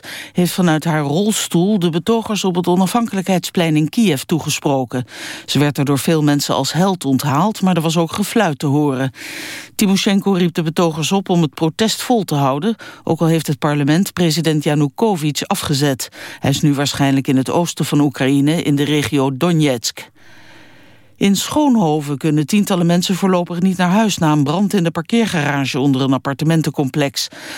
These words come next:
Vanmiddag vlogen in de garage twee motoren en een auto in brand. Dat veroorzaakte intense hitte en leidde tot veel rook en roet. Eenenveertig woningen werden ontruimd. Maandag wordt beslist of de bewoners terug kunnen.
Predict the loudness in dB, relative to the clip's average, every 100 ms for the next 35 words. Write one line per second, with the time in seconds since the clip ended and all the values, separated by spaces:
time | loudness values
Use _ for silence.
0 | -16 -2 0 2 0 0 -2 0 2 2
1 | 0 0 0 0 -2 0 2 2 2 0
2 | 2 2 2 2 2 0 0 0 2 2
3 | 0 0 -2 -4 -6 -4 -2 0 0 -2
4 | -2 0 0 2 0 2 2 2 0 0
5 | -2 -2 -12 -14 -2 0 2 0 -2 -4
6 | 0 0 2 2 0 -2 -2 2 2 2
7 | -2 -12 -16 -18 -18 -6 0 0 0 -2
8 | 0 0 0 0 0 0 0 -2 -2 0
9 | 0 0 -2 -6 -10 -20 -20 -2 2 4
10 | 2 0 -2 -4 -4 -4 0 0 0 -2
11 | -4 -2 -2 0 0 0 -2 -2 -2 0
12 | 0 2 0